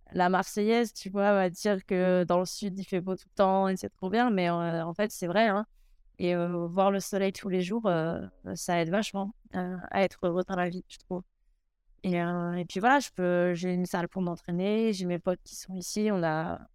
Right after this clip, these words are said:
Au début, il y avait pas grand monde quand je suis arrivée. Et puis, au fur et à mesure, il y a un peu... Il y a pas mal de potes qui sont installés ici. Euh, du coup, on est une petite famille. Et, euh, et puis,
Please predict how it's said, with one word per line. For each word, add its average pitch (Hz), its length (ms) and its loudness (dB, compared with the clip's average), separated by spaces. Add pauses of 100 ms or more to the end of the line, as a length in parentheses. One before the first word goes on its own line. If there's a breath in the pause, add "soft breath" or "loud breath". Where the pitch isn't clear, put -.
(260)
Au 196 60 -2
début, 214 240 2
il - 20 2
y 240 40 4
avait 180 120 4
pas 214 180 2
grand 220 140 2
monde 233 260 2
quand 214 140 -2
je 196 60 -6
suis 202 120 -2
arrivée. 190 380 0
Et 220 60 0
puis, 208 200 -6
au 175 80 -4
fur 196 220 -6
et 190 60 4
à 185 40 2
mesure, 185 280 0
il 208 80 0
y - 20 -2
a 208 80 0
un 185 80 -2
peu... 196 400 0 (320)
Il 185 60 0
y - 20 0
a - 40 0
pas 196 100 0
mal 202 160 2
de 190 80 2
potes 190 220 0
qui - 120 -16
sont - 180 -6
installés 190 360 -4
ici. 202 260 -10 (720)
Euh, 185 160 0
du 185 160 -2
coup, - 100 -6
on 202 140 0
est 175 140 0
une 165 180 -4
petite - 200 -10
famille. 202 480 0 (120)
Et, 180 220 -2
euh, 180 260 -6 (960)
et 196 80 -6
puis, - 180 -16